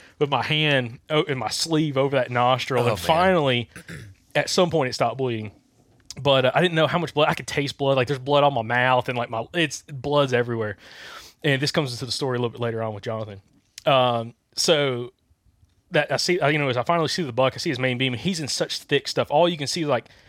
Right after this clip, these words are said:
Speaker 1: his G two, his G three, and then, you know, his end of his main beam.
Speaker 2: It's just sage grass.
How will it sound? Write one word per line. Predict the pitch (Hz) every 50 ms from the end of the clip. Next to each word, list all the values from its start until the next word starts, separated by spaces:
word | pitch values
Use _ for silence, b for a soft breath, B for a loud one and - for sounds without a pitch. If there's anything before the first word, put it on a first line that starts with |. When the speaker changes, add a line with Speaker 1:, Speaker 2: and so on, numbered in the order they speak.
| b b
Speaker 1:
his | b 151 143 131
G | 117 110 170 175 175
two, | 147 - 180 160 151 151 156 151 143 127 _ -
his | 139 127 113
G | 110 131 151 165 151
three, | - - 147 139 135 131 127 127 123 127 _ -
and | 147 123 123
then, | 120 117 120 127 _ _ _ -
you | 175 147
know, | 127 120 117 117
his | 117 127 120 143
end | 139 135
of | 127 120
his | 113
main | 120 123 120 117 113
beam. | 120 120 117 113 104 101 - _ -
Speaker 2:
It's | 110 104 -
just | - 139 - -
sage | 117 101 101 107 90 -
grass. | 101 85 78 69 67 - - -